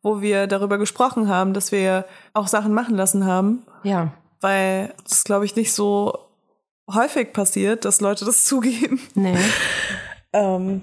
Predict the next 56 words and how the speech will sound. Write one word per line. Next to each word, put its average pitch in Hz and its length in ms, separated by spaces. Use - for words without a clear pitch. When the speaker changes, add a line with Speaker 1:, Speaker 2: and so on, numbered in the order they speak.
Speaker 2:
Ich 311 160
hab 262 100
mir 262 100
nur 330 140
Speaker 1:
und 214 140
Speaker 2:
Strähnchen 233 440
machen 180 260
Speaker 1:
ich 170 60
Speaker 2:
lassen. 170 380
Das - 120
sind 254 140
die 277 60
Strähnchen, - 680
dass 277 180
meine, 170 420
Speaker 1:
<laughs> - 60
Genau, 240 240
Speaker 2:
äh, 196 160
Speaker 1:
das 175 100
Speaker 2:
Wangen 240 260
Speaker 1:
sind 165 40
Speaker 2:
auf 165 120
einmal 170 280
Speaker 1:
Strähnchen. 160 260
Speaker 2:
so - 180
frisch - 380
aussehen. - 500
<laughs> - 60
Ja. 180 280
Speaker 1:
Ja, 202 300
äh, 233 160
Toja, 285 280
fällt 285 180
dir 269 140
auf, 262 60
dass 254 160
ich 233 100
heute 247 180
sehr 226 160
frisch 247 280
aussehe? 202 440
Speaker 2:
Du 226 60
siehst 247 240
Bombe 247 340
aus, 139 520
ja. 151 340
Speaker 1:
Danke. 214 460
Und 240 120
ich 233 120
bin 240 120
ungeschminkt. 208 580
Weißt 233 240
du, 269 60
was 254 120
das 247 140
ist? - 360